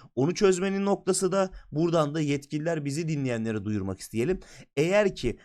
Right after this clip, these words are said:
faizlerin indirilmesiyle birlikte konut fiyatlarında patlama göstermek istemiyorsanız orta büyük ölçekli bir konut projesi haberini faiz indiriminin hemen akabine koyacağız. Bu kadar basit, talebi keseceği için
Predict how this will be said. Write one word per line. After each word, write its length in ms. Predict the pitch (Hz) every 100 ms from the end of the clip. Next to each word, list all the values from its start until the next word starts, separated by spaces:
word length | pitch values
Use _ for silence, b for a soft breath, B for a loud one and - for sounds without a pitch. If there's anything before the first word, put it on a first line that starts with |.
| _
faizlerin 760 | - 120 131 139 131 165 180 135
indirilmesiyle 800 | 131 127 135 139 135 190 175 147
birlikte 320 | 135 - 135
konut 340 | - 127 160
fiyatlarında 560 | - 156 139 143 156 165
patlama 640 | - 113 120 131 175 143 B B -
göstermek 520 | 123 - 135 139 143
istemiyorsanız 760 | 135 - 190 214 202 196 208 202 B B -
orta 400 | 190 208 208 160
büyük 240 | 196 185
ölçekli 440 | 175 - 160 151
bir 120 | 143 127
konut 340 | 143 196 190
projesi 400 | 156 123 110 120
haberini 380 | 135 160 156 220
faiz 400 | 220 - 190 151
indiriminin 400 | 135 123 175 226
hemen 200 | 214 208
akabine 420 | 226 233 208 170
koyacağız. 420 | - 110 165 214 B B B
Bu 100 | 185
kadar 300 | 156 139 196
basit, 320 | 147 185 202
talebi 320 | 151 135 185
keseceği 460 | 156 123 107 98 101
için 340 | 98 208 208